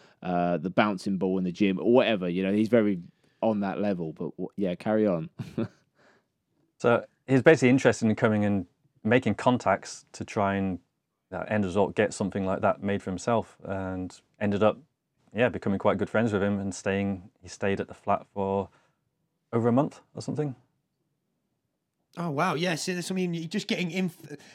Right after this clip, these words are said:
Speaker 3: influence from others, and it might not necessarily be a trials rider.
Speaker 1: That's
Speaker 2: Yeah.
Speaker 1: super
Speaker 3: Guys.
Speaker 1: cool. But that, the cool thing with that as well, it was just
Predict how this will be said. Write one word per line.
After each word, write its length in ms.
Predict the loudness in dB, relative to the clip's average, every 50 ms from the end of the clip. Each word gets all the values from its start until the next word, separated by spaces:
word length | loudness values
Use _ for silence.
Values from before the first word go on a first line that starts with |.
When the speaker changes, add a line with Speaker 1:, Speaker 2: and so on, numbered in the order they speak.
| -8 -4
Speaker 3:
influence 500 | -2 -2 -2 -2 -2 -2 -2 -2 -4 -6
from 160 | -4 -4 -2
others, 360 | -2 -2 -2 -2 -2 -4 -4 -6
and 140 | -8 -8 -10
it 100 | -10 -10
might 260 | -6 -6 -4 -4 -4
not 120 | -6 -8
necessarily 580 | -6 -8 -8 -8 -6 -6 -4 -4 -4 -4 -4 -4
be 320 | -4 -4 -4 -4 -4 -8 _ _ _ -6
a 80 | -6 -6
trials 420 | -4 -2 -2 -2 0 0 -2 -2
rider. 260 | -2 -2 -2 2 4 4
Speaker 1:
That's 120 | 6 8
Speaker 2:
Yeah. 60 | 10
Speaker 1:
super 260 | 10 10 10 10 6
Speaker 3:
Guys. 80 | 6 8
Speaker 1:
cool. 240 | 10 10 10 10 10 8
But 140 | 8 8 10
that, 200 | 8 8 8 6
the 100 | 4 4
cool 220 | 8 8 8 8
thing 160 | 8 6 4
with 120 | 4 6 6
that 160 | 6 6 6
as 100 | 6 6
well, 120 | 6 8 8
it 80 | 8
was 120 | 6 4 6
just 400 | 6 6 6 6 4 -6 -18